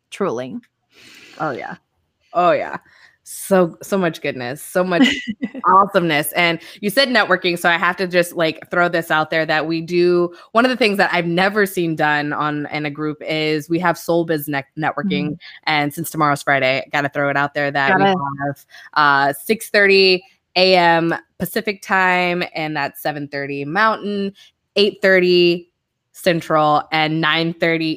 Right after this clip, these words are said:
Speaker 2: Eastern. Yeah, I do math well. <laughs>
Speaker 1: You
Speaker 2: Not
Speaker 1: did
Speaker 2: really.
Speaker 1: it! <laughs>
Speaker 2: But in the morning on Zoom, you can hop on and, and talk about your business, talk about your goals, and everyone has an opportunity to just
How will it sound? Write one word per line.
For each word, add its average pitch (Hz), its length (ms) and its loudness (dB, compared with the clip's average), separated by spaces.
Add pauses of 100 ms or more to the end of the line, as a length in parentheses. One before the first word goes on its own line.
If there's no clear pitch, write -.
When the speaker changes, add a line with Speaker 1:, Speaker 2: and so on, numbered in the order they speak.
Speaker 2:
Eastern. 147 420 -2
Yeah, 160 320 2
I 175 180 4
do 165 180 0
math 151 300 -2
well. 151 420 2
<laughs> 440 60 6 (880)
Speaker 1:
You - 60 0
Speaker 2:
Not - 200 -2
Speaker 1:
did 427 180 6
Speaker 2:
really. 440 300 4
Speaker 1:
it! 453 1300 4
<laughs> - 40 -20 (100)
Speaker 2:
But 240 220 2
in 277 100 0
the 294 100 -2
morning 262 720 -4
on 220 320 -2
Zoom, 220 480 -6
you 196 160 -12
can 196 100 -20
hop 220 380 0
on 196 380 0
and, 185 340 -2
and 185 200 -8
talk 233 220 -2 (420)
about 180 320 2
your 160 100 -6
business, 220 500 -6
talk 180 180 -6
about 160 280 -2
your 156 200 -8
goals, 196 680 0
and 156 260 -4 (320)
everyone 196 320 0
has 190 160 -10
an 180 80 -4
opportunity 170 540 -4
to 165 160 -10
just 160 300 -6